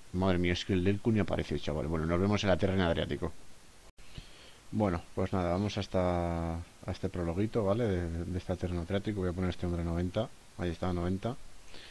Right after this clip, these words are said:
Que en teoría me tiene que aguantar a noventa todo el prólogo, pero bueno. Vamos a ver, Stefan Kuhn marca, ha marcado mejor tiempo.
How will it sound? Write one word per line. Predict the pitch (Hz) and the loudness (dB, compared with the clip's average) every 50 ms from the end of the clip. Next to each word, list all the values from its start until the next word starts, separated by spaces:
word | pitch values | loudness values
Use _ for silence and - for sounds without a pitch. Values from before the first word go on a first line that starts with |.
| - - - - - - - - - - - - - - - - - - - - - - - - - - - - - - - - | -12 -12 -12 -12 -14 -12 -12 -10 -10 -12 -12 -12 -14 -12 -12 -12 -14 -14 -14 -12 -10 -10 -8 -8 -6 -6 -6 -6 -6 -6 -2 0
Que | 104 | 0
en | 95 | 2
teoría | 90 98 92 107 107 | 2 2 4 6 6
me | 104 92 | 6 4
tiene | 104 98 101 | 4 2 4
que | 95 | 4
aguantar | 95 92 95 90 82 104 98 | 4 4 4 2 2 2 2
a | 92 | 2
noventa | 92 90 90 92 90 - 101 | 2 2 2 0 0 0 -2
todo | 95 - 98 92 | 0 0 0 0
el | - | 0
prólogo, | - 92 92 95 101 104 104 98 | 0 2 2 2 2 2 0 0
pero | - 101 87 | 0 0 0
bueno. | 85 87 87 82 - - - - - - - - - - - - - - - - - - - - - - - - | 0 0 -2 -4 -6 -8 -14 -12 -12 -10 -6 -2 0 0 2 2 0 0 -2 -6 -10 -12 -14 -14 -12 -10 -6 -2
Vamos | - 110 107 104 98 101 | 0 2 4 4 4 4
a | 92 | 2
ver, | 90 90 90 92 | 2 4 2 2
Stefan | 90 - 107 110 113 107 101 | 2 2 2 4 4 2 2
Kuhn | - 107 101 | 2 2 2
marca, | 104 104 104 101 98 | 4 2 2 2 2
ha | 95 95 92 - 101 98 | 2 2 2 0 0 0
marcado | 101 98 - 98 95 | 0 0 0 0 0
mejor | 95 95 - - 107 104 | 0 2 2 0 0 2
tiempo. | 101 104 104 104 101 - 117 117 117 | 2 2 0 0 0 0 -2 -2 -2